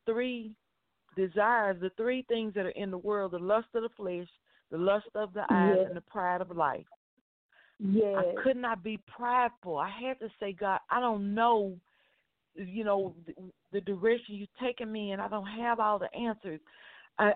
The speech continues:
Speaker 1: I'm totally
Speaker 2: Mm-hmm.
Speaker 1: dependent upon you. I'm helpless." In all of these
Speaker 2: My God.
Speaker 1: situations that we have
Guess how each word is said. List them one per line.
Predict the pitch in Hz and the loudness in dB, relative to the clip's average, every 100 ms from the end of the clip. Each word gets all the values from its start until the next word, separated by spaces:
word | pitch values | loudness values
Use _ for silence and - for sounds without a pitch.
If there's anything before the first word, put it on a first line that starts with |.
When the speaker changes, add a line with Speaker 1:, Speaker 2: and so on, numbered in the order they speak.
| - | 4
Speaker 1:
I'm | 202 208 - | 0 -2 -4
totally | 254 254 233 | 2 4 4
Speaker 2:
Mm-hmm. | 190 180 | 4 4
Speaker 1:
dependent | 175 247 247 226 | 2 0 -4 -4
upon | 220 220 196 190 | -4 -6 -8 -8
you. | - - | -6 -2
I'm | 226 226 | -2 -2
helpless." | 233 269 - 190 165 _ - - _ _ _ _ - | -2 -2 -2 -6 -8 _ -20 -20 _ _ _ _ 0
In | 220 214 - | 0 2 4
all | 240 277 269 | 4 4 2
of | 208 | 4
these | 190 | 6
Speaker 2:
My | 185 | 6
God. | 254 180 | 4 2
Speaker 1:
situations | 170 214 220 214 196 | 0 -6 -8 -10 -6
that | 196 | -6
we | 208 | -4
have | 202 | -6